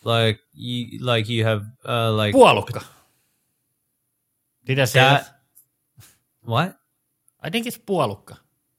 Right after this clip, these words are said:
Speaker 2: Small red ones.
Speaker 1: Yeah, small red one. Maybe. I don't know. That one doesn't immediately make me go, "No." But I know
Speaker 2: Okay.
Speaker 1: Karpalo is cranberry,
Speaker 2: Yeah, yeah.
Speaker 1: so, like, uh, and that's not it. So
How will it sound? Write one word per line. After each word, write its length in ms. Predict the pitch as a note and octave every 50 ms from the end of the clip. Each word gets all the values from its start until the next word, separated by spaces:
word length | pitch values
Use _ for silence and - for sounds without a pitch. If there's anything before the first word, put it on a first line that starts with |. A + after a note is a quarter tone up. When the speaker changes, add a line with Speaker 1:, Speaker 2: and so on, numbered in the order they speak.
| _ _ _
Speaker 2:
Small 300 | _ _ D3+ D3 C#3 B2+
red 200 | A#2+ A#2 A#2 A#2
ones. 340 | A#2 A2+ A#2 B2 - - _ _ _ _ _ _ _ _ _ _ _ _ _ _
Speaker 1:
Yeah, 300 | C#3 D#3+ G3 G#3+ E3+ C3+
small 340 | - - E3 E3 D#3+ D3+ C3+
red 180 | C3 C3 C3 C#3
one. 140 | C#3+ D3 -
Maybe. 580 | B2 C3 D3+ F3 F#3 G3 G#3 G3+ F#3+ F3 D3 _ _ _ _ _ _ _
I 140 | C3+ C#3+ C#3
don't 100 | C3 A#2
know. 220 | G#2 F#2+ F2+ F#2 _ _ _ _ _ _ _ _ C3+
That 160 | B2+ C3+ D3
one 160 | D#3 D3 C#3 C3
doesn't 320 | C3+ A#2+ A#2+ B2 A2+ -
immediately 480 | A#2+ A#2+ A#2 A#2+ A#2 A#2 A2+ G2 G#2 G#2
make 240 | G#2 G2+ G2+ G2 -
me 80 | G#2 G2
go, 160 | G2+ G2 F#2+
"No." 200 | F#2 F#2 F2+ - - - - _ _ _ _ _ _
But 120 | - C#3 D3
I 80 | E3+
know 120 | F#3 G#3+ G#3+
Speaker 2:
Okay. 100 | - D3+
Speaker 1:
Karpalo 600 | F3+ E3+ D#3+ D3 - B2+ A#2+ A#2+ A#2 A2+ A2 A2
is 360 | G#2+ G2+ G2 - - - - _ _
cranberry, 600 | - B2+ A#2+ A2 G#2+ G2+ F#2 F#2 F2 F2+ F#2 F#2+
Speaker 2:
Yeah, 80 | A2+ A2
yeah. 40 | G#2 G2+
Speaker 1:
so, 180 | G2 F#2+ F#2+
like, 380 | F#2+ F#2+ F#2 F#2 F2+ - _ -
uh, 360 | F#2+ F#2+ F#2+ F#2+ F#2 F#2 F#2 F2+ - _ -
and 360 | G2+ G#2 G2 G2 F#2+ F#2+ F2+
that's 260 | F#2+ G2+ G2 G2 - G2+
not 200 | F#2 F2+ E2+ -
it. 100 | - _ _
So 280 | - - G#2+ G2 F#2+